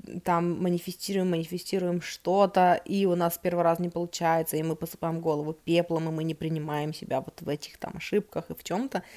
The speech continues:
Э, и вот здесь говорится о том, что, типа, относиться к себе с пониманием, принимать свою человечность, принимать свою дуальность, это еще и значит пытаться,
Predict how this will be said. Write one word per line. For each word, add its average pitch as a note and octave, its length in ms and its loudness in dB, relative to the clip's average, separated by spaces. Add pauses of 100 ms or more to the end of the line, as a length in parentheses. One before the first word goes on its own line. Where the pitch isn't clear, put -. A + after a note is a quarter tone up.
(380)
Э, F#3 180 6
и E3 100 6
вот F#3 80 6
здесь G3 200 0
говорится F#3 440 2
о - 40 -4
том, E3+ 180 -4
что, - 260 -4 (460)
типа, G#3 540 6 (240)
относиться A3 760 2
к - 80 -8
себе G3+ 720 4
с - 60 -14
пониманием, F3+ 760 0
принимать F3+ 500 0
свою F3+ 220 0
человечность, F3+ 760 -2
принимать E3+ 440 -2
свою E3+ 180 -2
дуальность, G3+ 640 0
это G3 180 -4
еще G3+ 200 -2
и A#3+ 80 4
значит G3 440 -2 (840)
пытаться, A3 800 6